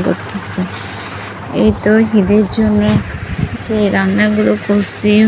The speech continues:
হয়ে গেল। এটা হচ্ছে রূপচাঁদা মাছ রান্না করছিলাম ঈদের, ঈদের আগের দিন এগুলো। দেখেন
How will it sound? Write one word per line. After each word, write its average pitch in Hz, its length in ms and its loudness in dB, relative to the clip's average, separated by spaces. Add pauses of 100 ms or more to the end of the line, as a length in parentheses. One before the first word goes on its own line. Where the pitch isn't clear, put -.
হয়ে 196 240 4
গেল। 196 180 0 (920)
এটা 208 260 -2
হচ্ছে 208 260 0 (140)
রূপচাঁদা 190 600 0 (100)
মাছ 208 260 2 (400)
রান্না 220 320 6 (100)
করছিলাম 214 540 0 (1600)
ঈদের, 220 300 4 (960)
ঈদের 196 260 4 (260)
আগের 190 320 2 (120)
দিন 196 200 2 (380)
এগুলো। 190 300 2 (760)
দেখেন 214 320 2